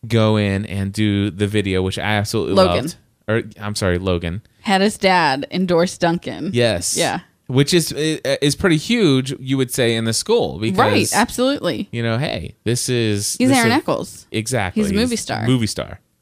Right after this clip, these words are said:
Speaker 1: And, uh,
Speaker 2: Yeah.
Speaker 1: you can't get very much more than that. How do
Speaker 2: That's
Speaker 1: you, how
Speaker 2: right.
Speaker 1: do you do classroom,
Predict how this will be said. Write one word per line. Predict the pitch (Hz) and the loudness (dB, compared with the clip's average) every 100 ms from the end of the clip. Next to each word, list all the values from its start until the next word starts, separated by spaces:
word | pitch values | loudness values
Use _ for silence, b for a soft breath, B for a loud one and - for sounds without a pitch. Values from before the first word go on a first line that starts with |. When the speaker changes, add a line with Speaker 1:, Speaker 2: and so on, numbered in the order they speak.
| _ _ - B B B - | _ _ -14 B B B -16
Speaker 1:
And, | 95 95 95 92 92 | -8 -4 -4 -4 -2
uh, | |
Speaker 2:
Yeah. | 92 | -2
Speaker 1:
you | 90 98 | -2 -4
can't | 131 113 | -4 -4
get | 120 117 101 | -2 -4 -4
very | 101 104 104 | -2 0 0
much | 98 92 - | 0 -4 -4
more | 98 92 | -2 -2
than | 87 | -4
that. | 85 87 | -8 -6
How | 92 | -2
do | |
Speaker 2:
That's | 95 208 | -2 0
Speaker 1:
you, | 294 | 2
how | |
Speaker 2:
right. | - | 2
Speaker 1:
do | 123 | 2
you | |
do | 117 120 107 | 0 0 -2
classroom, | - - 120 110 107 - 117 113 107 107 101 | -4 -2 0 0 -2 -4 -2 0 2 2 0